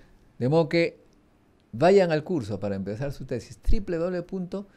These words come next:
ciencia perú punto org, ciencia perú punto org. Y ya para los que tienen resultados, se tiene el encuentro científico internacional que va del treinta de julio al primero de agosto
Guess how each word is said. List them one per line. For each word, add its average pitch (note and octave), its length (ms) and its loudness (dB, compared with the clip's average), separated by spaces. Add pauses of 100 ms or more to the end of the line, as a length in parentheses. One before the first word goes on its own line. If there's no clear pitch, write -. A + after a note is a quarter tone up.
(260)
ciencia E3+ 460 0
perú D3+ 200 -4
punto D#3+ 460 -8
org, A#2+ 460 -4
ciencia C#3 380 4
perú C3 180 -4
punto C3+ 280 -8
org. B2+ 280 -8
Y B2+ 200 -2
ya F#3 200 4
para C#3+ 140 2
los A#2+ 100 2
que - 100 -8
tienen F3 260 -4
resultados, A3 800 -2 (340)
se - 180 -8
tiene D#3+ 260 -2
el C#3 100 0
encuentro D3 400 -4
científico C#3 520 -8
internacional B2 880 -6
que B2+ 140 -6
va D#3+ 160 -2
del C3 180 -4
treinta G3 540 -2
de D#3+ 100 0
julio G#3+ 460 -4 (320)
al C3+ 220 0
primero D3+ 420 -2
de C#3 100 2
agosto D3 640 -2